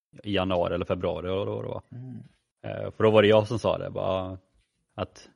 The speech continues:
Speaker 1: det är ett nyårsmål, och du bara, "Nej, jag skulle inte säga att det är ett nyårsmål liksom, bara för att det var så tidigt." Och sen bara, "Ja, men kanske nu till en början." Och du bara, "Ja, nej, nej, det, det är inget mål." Liksom. Så du,
Speaker 2: <laughs>
Speaker 1: så till slut var du ändå väldigt tydlig med att nej, det var inget nyårsmål.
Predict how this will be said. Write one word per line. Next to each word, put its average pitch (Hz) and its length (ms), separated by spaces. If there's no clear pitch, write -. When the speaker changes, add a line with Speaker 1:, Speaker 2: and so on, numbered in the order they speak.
Speaker 1:
det 107 140
är 104 40
ett 92 60
nyårsmål, 90 480
och 90 80
du 92 240
bara, 90 180
"Nej, 95 360
jag 95 100
skulle 98 100
inte - 100
säga 104 100
att 92 60
det 98 100
är 92 40
ett - 140
nyårsmål 98 720
liksom, 90 220
bara 90 100
för 92 100
att - 20
det - 60
var 85 80
så 95 100
tidigt." 90 500
Och 92 80
sen 95 160
bara, - 160
"Ja, 98 100
men 90 80
kanske 101 200
nu 90 80
till - 140
en 90 40
början." 90 340
Och 90 60
du 87 60
bara, 85 200
"Ja, 85 460
nej, 107 460
nej, 95 420
det, 95 280
det 104 80
är 101 40
inget 87 180
mål." 87 280
Liksom. - 180
Så 113 840
du, 104 140
Speaker 2:
<laughs> - 0
Speaker 1:
så 110 140
till 123 100
slut 120 180
var 120 80
du - 20
ändå 98 120
väldigt 90 180
tydlig 90 240
med 82 60
att - 100
nej, 92 200
det 92 100
var 87 60
inget 85 220
nyårsmål. - 340